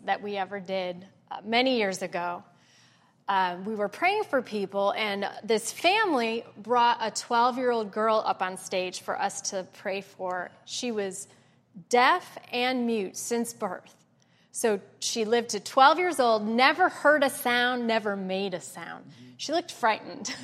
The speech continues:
Speaker 2: Mm-hmm.
Speaker 1: <laughs> But they brought her up on stage, and I remember, uh, we prayed for her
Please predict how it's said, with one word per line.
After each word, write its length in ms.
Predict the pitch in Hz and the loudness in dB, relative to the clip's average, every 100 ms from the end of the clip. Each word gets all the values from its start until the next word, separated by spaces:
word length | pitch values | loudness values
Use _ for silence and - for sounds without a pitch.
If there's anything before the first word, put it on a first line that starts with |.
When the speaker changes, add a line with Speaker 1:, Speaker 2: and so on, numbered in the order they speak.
| 240 | 0
Speaker 2:
Mm-hmm. 240 | 285 277 466 - | 0 0 -10 -12
Speaker 1:
<laughs> 180 | 339 - | -10 0
But 360 | 220 - 247 | 2 0 2
they 120 | 240 240 | 2 4
brought 260 | 247 262 | 8 8
her 100 | 320 | 8
up 120 | 302 | 6
on 140 | 294 285 | 4 0
stage, 480 | - 220 196 208 220 | -2 -2 0 -2 -4
and 220 | 233 226 | -4 0
I 60 | |
remember, 680 | 226 247 254 302 311 311 311 - - - _ _ - | 0 0 0 0 2 2 2 -4 -20 -20 _ _ 0
uh, 280 | 226 208 190 | 4 4 4
we 160 | 226 220 | -2 -4
prayed 460 | - 339 427 494 | -6 -2 0 0
for 220 | - 220 | 0 -2
her 500 | 190 190 175 185 269 | -2 -2 -2 -2 -6